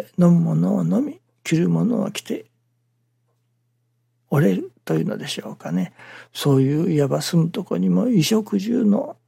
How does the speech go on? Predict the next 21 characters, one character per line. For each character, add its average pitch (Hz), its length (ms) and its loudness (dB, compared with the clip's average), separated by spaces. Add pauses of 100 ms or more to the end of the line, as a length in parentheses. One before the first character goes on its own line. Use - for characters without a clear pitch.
(720)
お 151 100 -4
か 151 160 -4
げ 165 100 -4
を - 240 -6 (160)
い 170 80 -2
た 165 120 -2
だ 170 140 -6
か 190 140 -6
な 202 120 -6
け - 140 -8
れ - 120 -4
ば - 220 -10 (1800)
な 123 120 -2
り 135 100 -8
ま 156 120 -6
せ 160 160 -8
ん 165 140 -8
ね。 180 200 -8 (1700)
そ - 200 0
れ 214 140 6
が、 - 580 -2